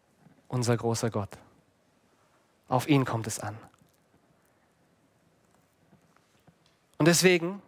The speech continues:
begegnet er der Schwachheit von Mose. Er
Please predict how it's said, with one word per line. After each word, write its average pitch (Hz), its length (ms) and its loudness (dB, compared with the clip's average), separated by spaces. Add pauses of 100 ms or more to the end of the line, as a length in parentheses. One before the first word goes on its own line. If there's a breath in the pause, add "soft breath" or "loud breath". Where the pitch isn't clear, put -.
(140)
begegnet 170 440 0
er 160 140 -4
der 156 100 -4
Schwachheit 165 500 -2
von 160 160 -8
Mose. 156 400 -4 (2500 soft breath)
Er 202 340 4